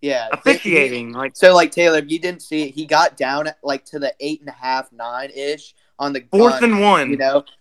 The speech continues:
Speaker 1: Yeah, and then they, and then they marked him back at, like, the ten. And it was, like, obvious. And, like, Dana Holgorsen was like, "Yeah,
Speaker 2: Yeah.
Speaker 1: that's obviously," you
Speaker 2: Just
Speaker 1: know.
Speaker 2: like the Ole Miss refs marking Jackson Dart freaking two hundred yards, uh, higher than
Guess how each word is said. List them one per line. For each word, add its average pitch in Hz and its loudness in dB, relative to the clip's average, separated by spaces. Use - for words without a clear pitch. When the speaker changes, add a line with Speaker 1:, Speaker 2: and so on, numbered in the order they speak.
Speaker 1:
Yeah, 160 4
and 160 -4
then 175 -6
they, 180 -2
and 165 -12
then 175 -4
they 180 -6
marked 151 -4
him 151 -12
back 139 -4
at, 143 -4
like, 135 -10
the 123 -16
ten. 113 -16
And 135 -6
it 147 -2
was, 156 -6
like, 151 0
obvious. 139 -2
And, 139 -12
like, 135 -10
Dana 143 -8
Holgorsen 131 -12
was 113 -18
like, 110 -8
"Yeah, 123 0
Speaker 2:
Yeah. 151 6
Speaker 1:
that's 135 -2
obviously," 120 -4
you 113 -12
Speaker 2:
Just 226 2
Speaker 1:
know. 214 -6
Speaker 2:
like 226 0
the 220 2
Ole 214 2
Miss 220 -2
refs 180 0
marking 180 -6
Jackson 175 -4
Dart 175 -2
freaking 165 -10
two 202 -6
hundred 180 -4
yards, 165 0
uh, 147 4
higher 156 0
than 147 -8